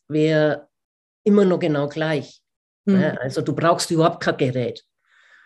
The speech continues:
Speaker 1: Im Endeffekt, das ist das, was ich bei dir gelernt habe und das, was man immer wieder hört, liest.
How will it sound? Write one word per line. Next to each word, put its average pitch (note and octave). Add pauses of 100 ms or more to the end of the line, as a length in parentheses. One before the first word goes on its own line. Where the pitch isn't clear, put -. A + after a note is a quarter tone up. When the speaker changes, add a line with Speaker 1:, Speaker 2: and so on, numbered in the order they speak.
(360)
Speaker 1:
Im D3
Endeffekt, F3
das E3
ist D#3+
das, D#3
was D#3
ich D#3
bei D#3
dir D#3
gelernt F#3+
habe F3
und D#3
das, D3+
was D#3
man D#3
immer F3+
wieder F3+
hört, F3+
liest. F3+